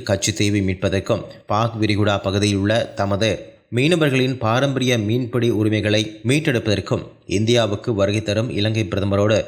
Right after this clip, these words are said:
பேச்சுவார்த்தை நடத்திட இந்த வாய்ப்பை பயன்படுத்திக் கொள்ள வேண்டும் என்றும்,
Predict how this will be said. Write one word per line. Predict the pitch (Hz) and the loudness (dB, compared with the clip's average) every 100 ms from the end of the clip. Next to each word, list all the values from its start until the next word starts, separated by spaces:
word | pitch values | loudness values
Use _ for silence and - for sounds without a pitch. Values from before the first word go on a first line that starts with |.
| - - | -6 -6
பேச்சுவார்த்தை | 113 120 120 123 113 113 | 0 0 2 2 2 0
நடத்திட | 104 104 101 107 117 | 0 -2 -2 0 0
இந்த | 82 104 | 0 -2
வாய்ப்பை | 98 104 110 117 110 | 0 0 2 0 0
பயன்படுத்திக் | 104 110 110 104 101 | 0 0 -2 -4 -2
கொள்ள | 104 98 | 0 0
வேண்டும் | 107 104 98 | 0 0 0
என்றும், | 104 107 | 0 -2